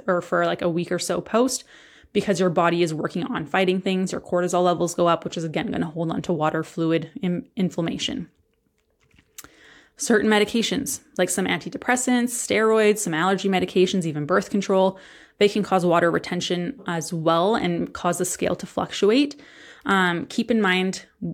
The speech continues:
about that if you're changing any dosages and things like that as well, or if you forget to, forget to, um,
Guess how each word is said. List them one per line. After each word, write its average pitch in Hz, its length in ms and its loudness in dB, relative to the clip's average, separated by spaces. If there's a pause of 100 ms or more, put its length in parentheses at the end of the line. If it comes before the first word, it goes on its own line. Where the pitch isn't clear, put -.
(200)
about 170 400 2
that 156 460 0
if 185 160 -2
you're 180 100 0
changing 170 380 -4
any 165 140 -2
dosages 160 600 0
and 160 140 -4
things 160 220 -4
like 165 140 -6
that 156 160 -2
as 156 140 -4
well, 160 280 4
or 175 140 2
if 160 100 -12
you 170 60 -10
forget - 360 -4
to, 165 300 -2 (440)
forget - 380 -4
to, 160 260 -2
um, - 380 -6